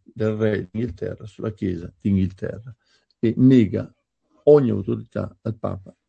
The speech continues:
romano. E in sedute drammatiche tutti i vescovi firmano questa, questa sottomissione alla volontà del re e poi anche tutti i nobili,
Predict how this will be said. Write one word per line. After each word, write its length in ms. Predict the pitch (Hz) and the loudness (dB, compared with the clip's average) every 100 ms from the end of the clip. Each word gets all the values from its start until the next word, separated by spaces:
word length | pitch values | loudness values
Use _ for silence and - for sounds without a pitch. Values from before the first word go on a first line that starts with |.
| - | -6
romano. 540 | 123 107 104 117 147 _ - _ _ _ _ _ _ _ _ _ - | -2 -2 -2 -10 -14 _ -20 _ _ _ _ _ _ _ _ _ -2
E 100 | 135 | 2
in 140 | 131 | 2
sedute 480 | 127 139 175 170 127 | 2 0 0 -2 0
drammatiche 840 | 131 147 147 180 180 - 117 - | 0 0 -2 -6 -6 -6 -6 -2
tutti 440 | - 208 - - | 0 0 -2 0
i 20 | 127 | 2
vescovi 520 | 123 113 - 107 101 | 2 0 -6 -10 -10
firmano 680 | 95 135 127 101 95 92 - _ _ _ _ _ _ | -6 2 2 2 -4 -8 -16 _ _ _ _ _ _
questa, 600 | 113 104 98 101 92 - 120 - | -4 -2 -4 -8 -8 -10 -18 -18
questa 280 | 101 - | -16 -14
sottomissione 1040 | 107 - 113 - 104 95 - 139 113 87 85 _ _ _ _ | -8 -6 -4 -2 -4 -4 0 0 0 -4 -12 _ _ _ _
alla 200 | 107 104 | -4 -2
volontà 320 | 101 98 95 | -2 -4 -4
del 160 | 110 131 | -4 -4
re 260 | 110 92 90 | -4 -6 -8
e 100 | - | -6
poi 320 | 104 87 95 | -4 -4 -8
anche 480 | - 107 95 95 120 _ _ _ _ _ _ | -8 -8 -8 -10 -18 _ _ _ _ _ _
tutti 380 | - 156 107 - | -2 0 -2 -8
i 40 | 135 | -6
nobili, 520 | 104 90 98 113 | -4 -4 -6 -8